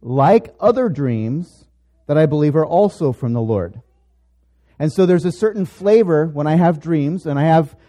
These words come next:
just lots of dreams just like anybody, but there's a certain flavor that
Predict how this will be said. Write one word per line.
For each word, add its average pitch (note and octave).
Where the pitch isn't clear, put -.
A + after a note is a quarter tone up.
just E3+
lots D3+
of D3
dreams E3
just E3
like F3
anybody, C#3
but D#3+
there's D#3
a D3
certain G3+
flavor E3+
that D3